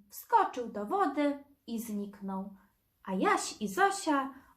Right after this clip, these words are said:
od razu ruszyli w dalszą drogę w stronę wodospadu.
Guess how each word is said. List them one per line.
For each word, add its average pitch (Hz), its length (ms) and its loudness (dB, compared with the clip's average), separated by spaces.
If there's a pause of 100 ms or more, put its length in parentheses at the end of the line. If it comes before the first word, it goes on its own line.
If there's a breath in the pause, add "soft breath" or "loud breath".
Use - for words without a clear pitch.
od 208 160 -2
razu 392 340 8
ruszyli 208 480 -4
w 202 60 -10
dalszą 302 520 2
drogę 320 500 2
w 269 60 -12
stronę 233 500 2
wodospadu. 202 1000 -2